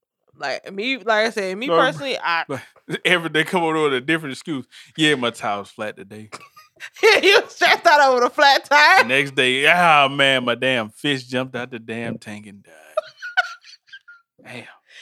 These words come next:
Speaker 1: Every day. But that's what I'm saying. Now, if they paying for the
Speaker 2: I done,
Speaker 1: shit.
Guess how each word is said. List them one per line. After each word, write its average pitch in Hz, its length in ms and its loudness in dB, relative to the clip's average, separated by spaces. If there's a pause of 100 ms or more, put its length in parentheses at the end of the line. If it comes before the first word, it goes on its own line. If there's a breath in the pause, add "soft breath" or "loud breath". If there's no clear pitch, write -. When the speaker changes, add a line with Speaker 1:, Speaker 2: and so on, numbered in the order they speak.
(420 loud breath)
Speaker 1:
Every 226 300 -2
day. 190 340 -2 (920)
But 202 60 -4
that's 320 180 4
what 349 100 2
I'm 247 80 0
saying. 262 300 0
Now, 214 140 2
if 208 80 -4
they 262 140 2
paying 320 320 0
for 254 120 -4
the - 60 4
Speaker 2:
I 190 100 6
done, 151 180 2
Speaker 1:
shit. 135 180 -10